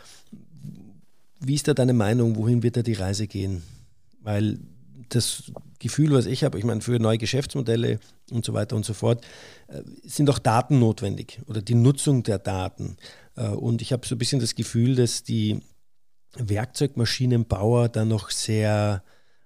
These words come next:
ähm, ja, restriktiv sind, beziehungsweise sehr protektionistisch unterwegs sind mit ihren Daten.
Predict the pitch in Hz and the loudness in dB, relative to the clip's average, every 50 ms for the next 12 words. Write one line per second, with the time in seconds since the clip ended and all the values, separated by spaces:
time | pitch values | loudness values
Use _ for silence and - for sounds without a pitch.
0 | - - 139 104 101 95 95 92 98 101 98 101 - - - 104 101 101 101 104 | -20 -12 -8 -6 -4 -4 -4 -4 -4 -6 -6 -6 -8 -8 -6 -4 -2 -2 -2 -2
1 | 104 - - - 117 104 - - - - - 123 135 147 143 139 - - - 131 | -2 -4 -2 -2 -4 -4 -4 -8 -16 -6 -2 0 2 2 2 0 -2 -2 0 2
2 | 127 131 131 127 120 - 120 113 - - 120 117 117 113 - - 107 101 - - | 2 2 2 0 0 -2 -4 -4 -2 -2 -2 0 0 -2 -2 -4 -4 -4 -2 -4
3 | 104 101 101 98 - - - 110 101 98 - _ - - 135 - - 110 - - | -4 -4 -4 -4 -6 -6 -6 -6 -6 -6 -8 _ -14 -12 -10 -10 -10 -12 -6 -4
4 | 113 101 107 127 - - - 120 98 101 95 92 - 95 - 104 104 - - - | 0 2 2 2 0 0 -2 -2 -2 -2 -4 -2 -4 -4 -4 -4 -6 -6 -4 -4
5 | 104 98 101 101 95 - 107 98 98 95 - 98 95 95 98 - - 101 98 | -4 -2 -2 -4 -4 -2 -2 -2 -2 -2 -4 -2 -2 -2 -4 -4 -4 -4 -4